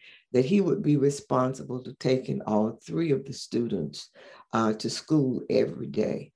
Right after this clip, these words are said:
So the other two parents would get the kids to my house, and Dad would take all three of us to school. We were all, every day, we would have an escort with the police department, one in front and one in back of us.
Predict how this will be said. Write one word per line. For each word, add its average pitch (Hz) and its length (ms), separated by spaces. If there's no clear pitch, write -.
So 131 220
the 131 160
other 156 240
two 190 220
parents 120 600
would 110 220
get - 240
the - 120
kids - 440
to 113 120
my 123 280
house, 104 500
and 117 140
Dad 127 260
would - 140
take 120 260
all 117 160
three 107 300
of 98 120
us - 280
to - 100
school. - 540
We 180 160
were - 240
all, 143 300
every 190 340
day, 123 540
we 151 300
would 127 220
have 123 560
an 113 200
escort 123 760
with 117 200
the 104 80
police 135 520
department, - 680
one 143 240
in 151 160
front 117 520
and 110 200
one 123 200
in 127 200
back 117 400
of 104 120
us. - 380